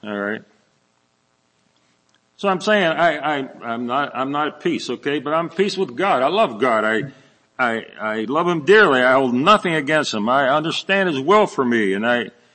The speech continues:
and I have no problem with people here, the people around me. I love my brothers. I'm in not, I'm not in conflict with anybody, but I, but I'm not at peace with myself.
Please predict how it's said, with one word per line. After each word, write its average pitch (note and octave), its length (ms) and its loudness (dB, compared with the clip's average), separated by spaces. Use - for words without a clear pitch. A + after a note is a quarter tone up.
and D3 100 0
I A3+ 140 6
have E3+ 100 4
no D#3 160 0
problem E3+ 640 0
with D3 180 -8
people D#3+ 540 -2
here, F3+ 300 0
the C#3+ 60 -8
people D#3 340 -4
around F3 320 2
me. F#3 80 -2
I D#3 60 2
love D3 260 2
my B2+ 160 0
brothers. F#3+ 640 2
I'm C3+ 220 0
in C3+ 180 -2
not, D#3 460 2
I'm B2+ 220 -2
not C3 160 2
in A#2+ 100 -4
conflict F#3+ 640 2
with F#3 140 -2
anybody, G3 720 4
but F#3 180 2
I, F3+ 160 0
but D#3+ 220 -2
I'm F3+ 120 2
not G3 200 2
at - 60 -20
peace A3+ 200 0
with G3+ 160 -2
myself. A3 880 4